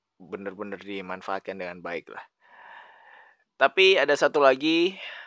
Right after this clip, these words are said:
yang agak, agak, agak aneh ya, kalau menurutku. Eh, kita lihat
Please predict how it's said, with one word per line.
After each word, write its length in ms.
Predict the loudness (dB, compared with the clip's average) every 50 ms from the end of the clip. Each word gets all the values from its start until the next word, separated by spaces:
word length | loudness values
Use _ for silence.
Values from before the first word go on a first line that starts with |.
| -20 -20 _ _ _
yang 720 | 0 2 2 2 2 0 -2 -4 -6 -8 -10 -12 -12 -14 -16 -18 -20 -20 -20 -20 -20 -20 -20 _ _ _ _ _ _ _ _ _ -20 -20 _ _ _ _ _ _ _ _ _ -20 -20 _ _ -2
agak, 360 | -2 -2 0 -2 -4 -4 _ _ _ _ _ _ -8
agak, 320 | -8 -4 -4 -4 -4 -4 -4
agak 280 | -6 -6 -6 -4 -2
aneh 340 | -2 -2 -2 -2 -2 -4 -4 -6 -8
ya, 40 | -8 _ _ _ _ _ -20 _ -20 -20 _ _ _
kalau 240 | -12 -10 -10 -8 -8
menurutku. 480 | -8 -8 -8 -8 -8 -8 -10 -12 -12 -12 _ _ _ _ _ _ _ _ _ _ _ _ _ _ _ _ _ _ _ _ _ _ _ _ _ _ _ _ _ _ _ _ _ _ _ _ _ _ 0
Eh, 760 | 2 2 4 2 2 0 0 2 2 2 2 2 2 0 -2 -4 -8 _ _ _ _ _ _ _ _ _ _ _ _ _ _ _ _ _ _ _ _ _
kita 280 | -14 -8 -2 0 0 0
lihat 240 | 2 2 0 0 0